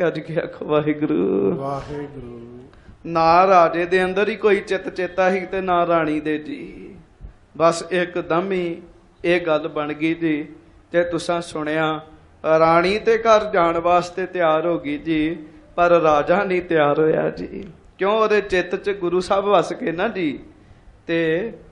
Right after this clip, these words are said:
Speaker 1: ਉਹ ਤੇ ਹੁਣ ਗੁਰੂ ਸਾਹਿਬ ਜੀ ਦੀ ਸੇਵਾ ਉਹਨੂੰ ਚੰਗੀ ਲੱਗਦੀ ਜੀ। ਮਹਾਰਾਜ ਨੇ ਬਾਣੀ 'ਚ ਇੱਕ ਸ਼ਬਦ ਵੀ ਐਸਾ ਉਚਾਰਿਆ,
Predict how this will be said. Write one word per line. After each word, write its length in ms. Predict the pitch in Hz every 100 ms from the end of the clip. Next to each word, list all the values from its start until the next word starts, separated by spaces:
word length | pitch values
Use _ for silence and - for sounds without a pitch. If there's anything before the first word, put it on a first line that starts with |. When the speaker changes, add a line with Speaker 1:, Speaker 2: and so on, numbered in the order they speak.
| - -
Speaker 1:
ਉਹ 140 | 170 190
ਤੇ 160 | 196
ਹੁਣ 440 | 175 170 165 156 151 - - - 147
ਗੁਰੂ 280 | 156 175
ਸਾਹਿਬ 400 | 180 175 175 175
ਜੀ 100 | 175
ਦੀ 140 | 175 196
ਸੇਵਾ 380 | - 175 170 185
ਉਹਨੂੰ 320 | 190 196 202
ਚੰਗੀ 360 | 190 165 156
ਲੱਗਦੀ 380 | 151 147 143 147
ਜੀ। 140 | 147 151
ਮਹਾਰਾਜ 440 | 165 165 165 165
ਨੇ 140 | 170
ਬਾਣੀ 380 | 165 156 156 165
'ਚ 100 | 170
ਇੱਕ 160 | 175 175
ਸ਼ਬਦ 360 | - 156 165
ਵੀ 180 | 190 190
ਐਸਾ 280 | 165 151 165
ਉਚਾਰਿਆ, 840 | 160 165 156 143 143 156 175 226